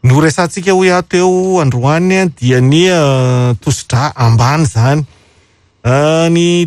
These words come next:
tosidra ambany, a, dia tsy midika hoe tonga dia tena hoe aretina izany izy io, a, fa kosa mety hivadika ho aretina ihany izy, a, ho azavain'ny dokotera ao rehefa avy eo ny momba an'izay.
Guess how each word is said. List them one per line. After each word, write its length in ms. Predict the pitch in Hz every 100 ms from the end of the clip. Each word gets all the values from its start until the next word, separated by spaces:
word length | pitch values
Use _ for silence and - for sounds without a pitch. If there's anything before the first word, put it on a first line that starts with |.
| -
tosidra 380 | 185 - 139 127
ambany, 380 | 135 151 190 208
a, 60 |
dia 160 | 175 131
tsy 160 | - 147
midika 320 | 113 - 147
hoe 140 | 160
tonga 220 | 165 147 117
dia 80 | 98
tena 280 | 131 117 123
hoe 80 | 160
aretina 480 | 139 123 175 -
izany 300 | 131 110 160
izy 160 | 143 95
io, 140 | 156 220
a, 80 | 269 _ _ _ _
fa 220 | - 131
kosa 380 | - 214 - 247 - _ _ _ _ -
mety 240 | 123 -
hivadika 400 | 101 110 - 135
ho 60 | 127
aretina 380 | 127 127 127 123
ihany 220 | 135 165
izy, 140 | 143 160
a, 60 | 233 _ -
ho 80 | 117
azavain'ny 380 | 113 104 110 98
dokotera 400 | - - 120 113
ao 60 | 135
rehefa 160 | 127
avy 160 | 95 107
eo 80 | 127
ny 80 |
momba 240 | 120 110 101
an'izay. 320 | 95 - 107